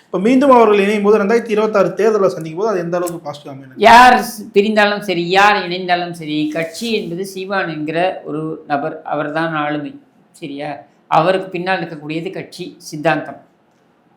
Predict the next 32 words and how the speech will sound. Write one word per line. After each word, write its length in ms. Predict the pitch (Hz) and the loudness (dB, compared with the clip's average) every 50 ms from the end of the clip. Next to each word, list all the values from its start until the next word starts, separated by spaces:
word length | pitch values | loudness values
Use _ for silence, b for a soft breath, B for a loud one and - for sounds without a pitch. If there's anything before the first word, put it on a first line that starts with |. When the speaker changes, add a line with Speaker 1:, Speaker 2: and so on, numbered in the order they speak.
| _ _ _ _ _ _ _ _ _ _ _ _ _ _ - | _ _ _ _ _ _ _ _ _ _ _ _ _ _ 0
Speaker 2:
யார் 300 | 170 165 170 180 - - | 4 6 6 6 4 0
பிரி-, 460 | 175 175 175 175 170 165 160 160 156 | -4 -4 -2 -2 -2 -2 -4 -4 -4
யார் 320 | 156 156 156 160 160 165 165 | -2 2 4 6 6 4 4
வேண்டுமானாலும் 420 | 156 151 151 156 160 180 202 196 | 0 -4 -2 -2 -2 -2 -2 -4
பிரிந்து 280 | - 180 180 185 170 156 | -6 -8 -8 -8 -8 -10
செல்லட்டும், 420 | 139 156 147 135 - 147 139 139 139 | -10 -12 -14 -14 -14 -14 -14 -12 -4
யார் 240 | 151 175 170 175 170 | 2 2 4 4 4
வேண்டுமானாலும் 460 | 170 160 160 151 160 170 190 196 - | 2 -2 -4 -4 -4 -4 -4 -4 -4
புதுசா 220 | 185 185 175 190 | -6 -4 -2 0
வந்து 240 | 185 170 156 151 147 | 0 0 0 -2 -4
சேர்ந்துக்கட்டும், 480 | 151 151 139 139 131 - - - - - _ - | -6 -6 -6 -6 -8 -12 -14 -16 -18 -20 _ 0
யார் 400 | 175 175 180 185 196 196 190 170 | 4 6 8 8 8 6 4 0
வந்தாலும் 420 | 165 170 170 180 175 175 175 196 | -2 0 4 4 6 6 4 2
சரி, 220 | 185 - 175 170 185 | -4 -6 -4 -2 2
யார் 320 | 185 165 165 170 165 156 | 4 4 4 4 2 0
போனாலும் 360 | 156 156 156 156 156 156 151 | -4 -2 -2 -2 -2 -4 -6
சரி, 280 | 151 - 156 139 135 139 | -8 -8 -8 -10 -10 -8
இந்த 360 | 156 170 190 202 202 202 180 | -8 -6 -4 0 4 6 6
ஆளுமைக்கு 580 | 165 160 170 185 202 202 202 202 196 190 - - | 8 8 8 6 6 4 2 0 -4 -6 -8 -10
கிடைக்கக்கூடிய 520 | - 175 170 - 160 156 - 160 156 156 | -10 -8 -8 -8 -10 -10 -10 -8 -8 -6
முக்கியத்துவம் 500 | 151 147 147 - 170 170 170 165 147 143 | -8 -8 -8 -8 -8 -8 -8 -8 -10 -8
தான் 160 | 147 165 175 170 | -6 -6 -6 -6
மக்கள் 240 | - - 160 156 | -8 -10 -12 -10
பார்ப்பார்கள். 500 | 143 139 139 - - - 131 - - - b b b b b b b b b _ _ - | -8 -6 -6 -6 -8 -12 -14 -14 -16 -20 b b b b b b b b b _ _ -4
அங்க 300 | - 160 170 165 165 165 | -2 -2 0 0 -2 -2
போய் 240 | 165 175 208 214 208 | 0 0 2 2 2
ஓட்டு 240 | 185 170 196 196 208 | 2 0 -2 -2 -2
போடுறான்ல, 460 | 170 170 160 147 156 147 143 151 156 | -2 -2 -2 -2 -2 -4 -4 -6 -6
விவசாய 460 | 151 151 165 175 170 208 202 190 185 170 | -6 -8 -8 -6 -2 2 2 2 2 2
சின்னத்துக்கு 440 | 185 175 170 160 - 170 160 151 156 | -2 -4 -6 -6 -6 -6 -6 -4 -4
ஓட்டு 160 | 165 160 - | -4 -4 -6
போடக்கூடியவன் 720 | - 156 156 143 147 147 - 131 127 123 120 120 139 160 185 | -8 -8 -8 -8 -8 -8 -10 -14 -18 -18 -16 -14 -12 -12 -10